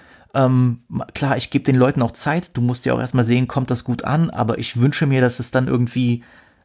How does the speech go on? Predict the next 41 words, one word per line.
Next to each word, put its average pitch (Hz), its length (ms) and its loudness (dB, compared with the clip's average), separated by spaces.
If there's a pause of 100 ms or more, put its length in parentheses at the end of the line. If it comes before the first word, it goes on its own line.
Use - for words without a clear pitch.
(120)
wieder 127 240 2
so 127 80 0
eine 127 80 2
Kultur 131 380 -2
gibt, 151 260 -2
wo, 123 120 2 (300)
wo 127 480 -6
Frauen 131 460 -4
dann 139 160 0
halt 127 100 -2
auch 131 160 -6
richtige 131 440 0 (360)
Releases, 127 680 2
richtige 135 340 -2
Alben, 135 320 2
E 131 100 -2
Ps - 360 -4
für 127 160 2
sich 135 280 -2
releasen. 131 600 2
Macht 131 200 -2
es 131 120 -6
so 127 100 -2
wie 131 40 0
eine 127 120 0
Shai, 143 320 0
die 127 140 0
das 127 180 -2
vorgemacht 139 500 -2
hat. 127 180 -6
Die 127 80 -2
hat 127 120 -4
zwei 120 340 0
wunderbare 139 520 2
Alben 143 240 0
released. 117 320 0
Ich - 160 -10
liebe 143 200 0
die 117 120 0
beiden 131 340 0
so. 113 180 -2